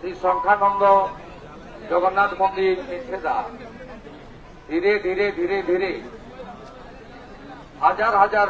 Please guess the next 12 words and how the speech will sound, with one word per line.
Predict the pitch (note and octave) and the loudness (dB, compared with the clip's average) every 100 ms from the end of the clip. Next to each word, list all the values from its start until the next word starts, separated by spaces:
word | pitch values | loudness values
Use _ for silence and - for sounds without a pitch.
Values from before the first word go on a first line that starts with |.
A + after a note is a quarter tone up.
| F#3 | 6
নয়, | F#3+ G3+ G#3+ - - - - - - - - | 8 8 6 -8 -18 -18 -18 -18 -20 -20 -6
লক্ষ | E3 G3 F#3 - | 4 4 4 2
ভক্তের | A#3+ F3+ G3+ - G#3+ F#3+ - - - - - - - - - - - - - | 4 6 4 4 -2 -2 -4 -10 -20 -20 -20 -20 -18 -18 -18 -18 -18 -18 0
আশীর্বাদ, | D3 F3+ G#3 G#3 G#3 G#3 - | 0 2 -2 2 4 4 0
শুভেচ্ছা, | F#3+ G3 G3+ - G3 | -2 0 0 4 8
অংশগ্রহণের | F#3 - - G3 F#3 F#3+ F#3+ F#3 F3+ | 8 4 0 2 4 2 2 -6 -6
মধ্য | F3 F#3+ | -4 -4
দিয়ে | F#3 F3+ D3+ - - - - - - - - | -4 -6 -8 -10 -18 -20 -20 -20 -20 -20 -8
পল্লবিত | D#3 F3+ G3 G#3 G3+ A3 | -2 0 2 0 -2 0
হচ্ছে, | F#3 F#3+ - G#3 | 0 0 -2 -4
সুশোভিত | - F#3+ F3 G#3 F3 F3 | -4 -10 -6 -4 -4 -2
হচ্ছে। | C#3+ C3+ - G#2+ - | -4 -4 -10 -18 -18